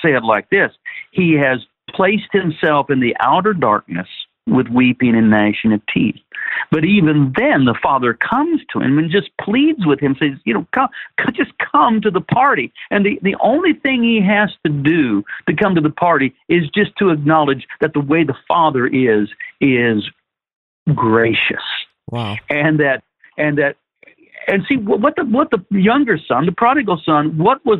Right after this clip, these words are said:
Speaker 1: lost, you know, the inheritance that was squandered in the far country,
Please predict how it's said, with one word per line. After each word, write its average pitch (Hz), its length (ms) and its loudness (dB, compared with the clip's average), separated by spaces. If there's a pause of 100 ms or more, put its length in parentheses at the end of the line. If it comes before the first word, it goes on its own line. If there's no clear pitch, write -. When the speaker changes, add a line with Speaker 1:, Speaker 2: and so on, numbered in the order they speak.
Speaker 1:
lost, 135 600 2 (400)
you 143 100 0
know, 123 120 0
the 123 120 0
inheritance 123 540 0
that - 120 -2
was 127 140 -8
squandered 135 440 0
in 117 80 0
the 117 100 2
far 139 280 2
country, 175 420 -2